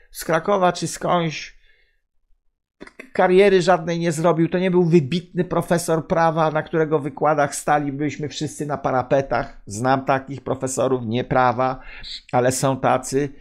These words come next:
Ksiądz profesor Bęben, jak miał wykłady gościnne od antropologii, kumpel mój w dodatku, z czego się strasznie cieszę i dumny jestem, jak on gdziekolwiek robił wykład, to studenci przyłazili z innych wydziałów i stali gęsto na parapetach. Miejsc brakowało.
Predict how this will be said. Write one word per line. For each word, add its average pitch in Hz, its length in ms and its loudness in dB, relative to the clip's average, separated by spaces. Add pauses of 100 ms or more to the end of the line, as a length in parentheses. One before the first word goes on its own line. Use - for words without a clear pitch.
(140)
Ksiądz 139 300 -2
profesor 139 520 0
Bęben, 131 420 2
jak 127 180 0
miał 131 180 0
wykłady 131 480 0
gościnne 131 580 -2
od 135 100 -2
antropologii, 131 760 0
kumpel 127 400 0
mój 123 160 -4
w 110 40 -10
dodatku, 123 460 -2
z 127 100 -10
czego 127 260 -2
się 120 120 -6
strasznie 127 420 -4
cieszę 120 320 -4
i 120 40 -2
dumny 113 300 0
jestem, 117 400 -4 (360)
jak 135 240 0
on 151 280 -4
gdziekolwiek 139 540 -2
robił 135 280 0
wykład, 127 420 -2
to 175 80 -4
studenci 160 480 -4
przyłazili 139 580 -2
z 131 100 -6
innych 139 280 -6
wydziałów 127 500 0
i 170 60 -6
stali 156 400 -2
gęsto 147 360 -2
na 151 100 -2
parapetach. 170 580 -2
Miejsc 160 220 -4
brakowało. 92 560 -4